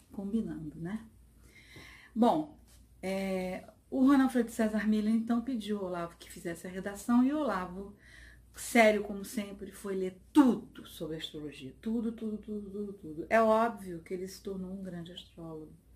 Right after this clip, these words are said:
apesar das más línguas, que não sabem como se originou o estudo de astrologia do Olavo, né? Então, ó, morde a língua, ó. Ah. Bom,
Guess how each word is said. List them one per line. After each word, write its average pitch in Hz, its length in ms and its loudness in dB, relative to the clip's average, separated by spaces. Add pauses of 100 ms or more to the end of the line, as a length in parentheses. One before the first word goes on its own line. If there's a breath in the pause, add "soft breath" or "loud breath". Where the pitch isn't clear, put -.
(460 soft breath)
apesar 170 460 -4
das 165 160 -8
más 160 200 -6
línguas, 175 560 -2 (320 loud breath)
que 220 120 0
não 226 140 6
sabem 208 460 -2
como 220 240 2
se 226 140 0
originou 214 580 4
o 214 60 -2
estudo 208 540 -8
de 202 120 -8
astrologia 196 540 -8
do 190 140 -10
Olavo, 165 320 -10 (180)
né? 170 260 -6 (840 soft breath)
Então, 180 440 -8
ó, 180 260 -6
morde 190 280 -2
a 202 60 0
língua, 185 420 -4
ó. - 60 -16 (160)
Ah. 175 680 0 (600 loud breath)
Bom, - 420 -2